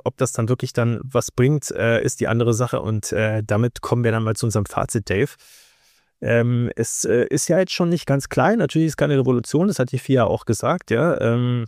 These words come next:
hätte uns jetzt auch gewundert, ist aber auch nicht möglich aktuell mit dem, äh, Reglement. Also ganz anders wird's dann eben, wenn man den Hybridanteil verändert oder wenn man gleich auf Verbrenner irgendwie geht.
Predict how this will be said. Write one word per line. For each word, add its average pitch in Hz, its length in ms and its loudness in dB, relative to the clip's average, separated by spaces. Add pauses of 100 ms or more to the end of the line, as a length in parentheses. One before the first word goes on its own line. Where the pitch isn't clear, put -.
(100)
hätte - 240 0
uns 117 120 2
jetzt - 160 -6
auch - 120 -2
gewundert, 123 360 2
ist - 120 -2
aber 113 220 2
auch - 160 0
nicht 110 160 2
möglich 107 400 2
aktuell - 380 -2
mit 101 180 0
dem, 98 240 2
äh, 98 140 0
Reglement. 101 580 2
Also 101 300 0
ganz 107 240 -2
anders 110 320 0
wird's - 180 -4
dann 107 160 2
eben, 104 180 -2
wenn 104 120 2
man 101 140 0
den 104 180 2
Hybridanteil 117 640 0
verändert 113 680 0
oder 98 220 0
wenn 104 80 0
man 107 100 2
gleich 107 300 0
auf 107 120 2
Verbrenner 110 540 0
irgendwie 104 360 0
geht. 107 260 -2